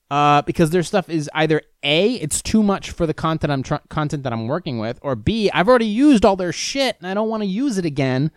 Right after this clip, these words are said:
until they either come out with new shit or I'm working on a different project that requires or that best fits the music that they put out. So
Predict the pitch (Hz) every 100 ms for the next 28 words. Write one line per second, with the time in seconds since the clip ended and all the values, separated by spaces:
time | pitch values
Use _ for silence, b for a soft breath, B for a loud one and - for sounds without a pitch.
0 | _ _ _ _ _ 165 180 220 208 185
1 | - 196 214 175 190 180 - 247 226 214
2 | - b b _ - 226 220 190 - 170
3 | 190 196 185 180 165 151 147 175 190 160
4 | 143 - - - 160 175 - 180 185 180
5 | 156 135 - _ _ _ _ _ _ _
6 | 147 156 165 139 175 147 - 185 - 170
7 | 165 156 147 123 127 131 117 147 101 -
8 | - _ _ _ _ _ _ _ b b
9 | - 196 175 170